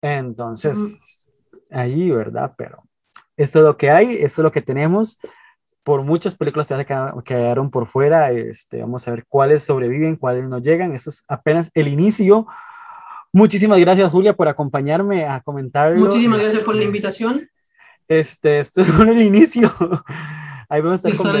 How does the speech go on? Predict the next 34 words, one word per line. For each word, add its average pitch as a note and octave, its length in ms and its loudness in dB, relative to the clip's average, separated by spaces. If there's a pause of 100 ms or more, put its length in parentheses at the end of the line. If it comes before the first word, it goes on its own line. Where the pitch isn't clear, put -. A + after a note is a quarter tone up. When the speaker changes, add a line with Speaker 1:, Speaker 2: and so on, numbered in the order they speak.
Speaker 1:
conversando G3 140 -4
Speaker 2:
inicio. D3+ 260 -2
Speaker 1:
bastante, B2+ 1600 -6
eh, - 100 -20 (200)
a C#3 140 -2
la B2 120 -2
vuelta A#2+ 260 -4
de B2 40 -4
la - 20 -2
esquina, C#3 320 -6
pero B2 220 0
muchísimas B2 440 -4
gracias. D#3+ 340 2 (460)
Y F3 160 0
yo D#3+ 140 4
me G3 120 2
despido F#3+ 720 2
con D3+ 140 -2
una E3+ 180 -2
canción D#3 760 -2 (100)
que C#3+ 920 2 (480)
me D3 140 -4
está D3 180 -4
gusta-, D#3+ 380 -6
me C3+ 100 -8
gustó A#2+ 280 -6
bastante. E3 440 -2
La D#3 220 0
película C3+ 500 -4
no A#2 320 0
ha E3+ 40 4
gustado C3 380 -2
para A#2+ 180 -2
nada. D#3+ 280 0